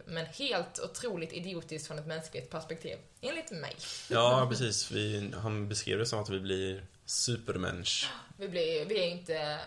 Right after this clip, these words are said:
Speaker 1: ja, men vi är ju inte Homo
Speaker 2: Ho-,
Speaker 1: sapiens
Speaker 2: ja, men
Speaker 1: heller, men
Speaker 2: Homo
Speaker 1: boken
Speaker 2: Di-,
Speaker 1: heter ju Homo
Speaker 2: Hom-,
Speaker 1: Deus.
Speaker 2: Homo Deus, ja,
Speaker 1: Ja.
Speaker 2: precis. Och det är
Speaker 1: Så
Speaker 2: en,
Speaker 1: det blir en
Speaker 2: eh,
Speaker 1: ny art.
Speaker 2: en, eh, hybrid av, eh, människa och maskin.
Speaker 1: Ja. Usch. Ja, nej. Känns obehagligt.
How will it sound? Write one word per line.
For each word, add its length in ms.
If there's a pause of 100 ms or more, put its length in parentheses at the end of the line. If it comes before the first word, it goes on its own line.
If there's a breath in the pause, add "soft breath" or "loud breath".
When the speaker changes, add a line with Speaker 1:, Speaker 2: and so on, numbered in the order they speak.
Speaker 1:
ja, 60
men 300
vi 100
är 100
ju 60
inte 120
Homo 160
Speaker 2:
Ho-, 40
Speaker 1:
sapiens 340
Speaker 2:
ja, 60
men 120
Speaker 1:
heller, 140
men 80
Speaker 2:
Homo 100
Speaker 1:
boken 260
Speaker 2:
Di-, 120
Speaker 1:
heter 220
ju 60
Homo 120
Speaker 2:
Hom-, 60
Speaker 1:
Deus. 300
Speaker 2:
Homo 140
Deus, 340
ja, 100
Speaker 1:
Ja. 0 (120)
Speaker 2:
precis. 320 (100)
Och 60
det 160
är 60
Speaker 1:
Så 60
Speaker 2:
en, 60
Speaker 1:
det 80
blir 140
en 60
Speaker 2:
eh, 60
Speaker 1:
ny 160
art. 400 (300)
Speaker 2:
en, 600
eh, 60 (920)
hybrid 480
av, 380
eh, 100 (200)
människa 460
och 100
maskin. 400 (100)
Speaker 1:
Ja. 100 (520)
Usch. 320 (100)
Ja, 280
nej. 220 (380)
Känns 260
obehagligt. 760